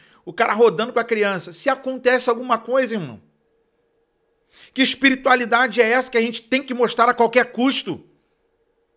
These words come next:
A gente tem que mostrar que tem alguma coisa, que tem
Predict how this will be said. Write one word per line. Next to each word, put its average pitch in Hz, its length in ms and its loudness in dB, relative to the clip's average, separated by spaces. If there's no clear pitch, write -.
A 214 140 8
gente 254 180 2
tem 254 140 -2
que 254 80 -12
mostrar 247 360 0
que 247 100 -14
tem 247 140 -4
alguma 247 320 -2
coisa, 214 500 4
que 214 100 -16
tem 233 340 -8